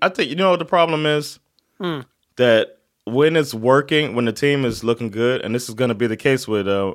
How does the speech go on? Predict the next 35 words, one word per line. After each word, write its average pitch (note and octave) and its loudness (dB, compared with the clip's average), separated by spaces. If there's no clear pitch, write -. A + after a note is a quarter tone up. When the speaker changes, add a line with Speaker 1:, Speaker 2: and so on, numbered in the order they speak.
Speaker 1:
Mike A#2+ -4
McDaniel A2+ -2
as F#2 -8
well, A2+ 0
when C#3 0
it's C#3+ -2
Speaker 2:
Hmm. A2+ -14
Speaker 1:
working B2+ 0
good, B2+ 2
everybody's B2+ 2
all C3 4
in, C#3 2
man. A2 -2
You're C#3 2
a B2 0
philosopher. G#2+ 0
You're B2 2
a, - -8
you're - -6
speaking C3+ -2
to A#2 -8
people's A2 -4
hearts. C3+ -2
But A2+ -10
if G#2 -12
it's A2 -8
not B2 0
working, G#2+ -2
you're A#2+ -6
just C3 -4
a, G2+ -2
a F#2+ -4
coach - -2
speak - -6
joke. - -2